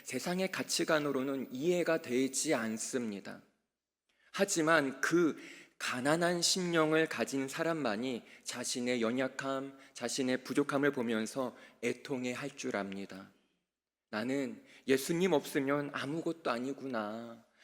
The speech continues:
나는 예수님의 은혜와 그분의 사랑 없이는 벌레만도 못한 존재구나." 하지만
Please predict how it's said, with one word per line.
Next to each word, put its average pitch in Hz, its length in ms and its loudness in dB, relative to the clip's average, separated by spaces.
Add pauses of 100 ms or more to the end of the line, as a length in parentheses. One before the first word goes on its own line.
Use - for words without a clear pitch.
(140)
나는 143 280 4
예수님의 170 500 6
은혜와 147 560 4
그분의 156 380 2
사랑 202 360 2
없이는 143 500 0 (340)
벌레만도 170 720 2
못한 143 320 0
존재구나." 131 1000 0 (920)
하지만 139 600 -2